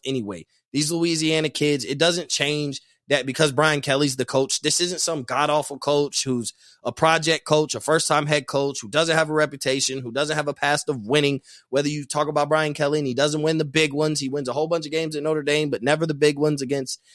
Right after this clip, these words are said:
it was tougher at Notre Dame. I think it's gonna be a lot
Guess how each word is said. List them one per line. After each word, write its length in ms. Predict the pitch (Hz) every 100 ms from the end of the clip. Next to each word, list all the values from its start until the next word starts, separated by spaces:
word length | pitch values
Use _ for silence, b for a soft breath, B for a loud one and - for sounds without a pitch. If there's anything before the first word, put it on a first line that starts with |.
| b b
it 60 | 185
was 140 | 190
tougher 320 | - 214 -
at 100 | 175
Notre 200 | 165 160
Dame. 200 | 151 143 110
I 60 |
think 140 | 151 175
it's 120 | 165
gonna 120 | 165
be 60 | 151
a 100 | 127
lot 220 | 139 170